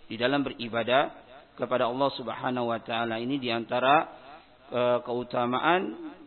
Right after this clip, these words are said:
bagi orang-orang yang ikhlas, di antaranya adalah mereka tidak bisa disesatkan oleh, oleh syaitan. Dan di antara lain, di antara keutamaan ikhlas, sebuah hadis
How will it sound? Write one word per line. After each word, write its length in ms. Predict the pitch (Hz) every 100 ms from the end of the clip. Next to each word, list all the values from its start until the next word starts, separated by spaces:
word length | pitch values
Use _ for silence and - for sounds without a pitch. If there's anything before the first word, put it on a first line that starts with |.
| -
bagi 240 | 120 117
orang-orang 400 | 117 123 131 139
yang 160 | 131 123 123
ikhlas, 400 | - 143 175 190 - - 185 - - -
di 80 | 120
antaranya 560 | 123 120 131 143 139 123
adalah 280 | 127 139 165 - - -
mereka 400 | 123 127 120 139 135
tidak 240 | 117 113
bisa 240 | 127 - 117
disesatkan 560 | 110 110 117 110 131
oleh, 320 | 110 110 127 151 - - - -
oleh 160 | 117 113
syaitan. 480 | 117 113 117 110 78 - - - - - - - - _
Dan 160 | - 160
di 80 | 160
antara 800 | 160 160 190 196 196 196 - - - - - -
lain, 240 | 185 202
di 160 | 165 151
antara 320 | 147 165 165
keutamaan 320 | - 147 143
ikhlas, 400 | 143 147 151 151
sebuah 320 | 151 127 127
hadis 240 | 139 131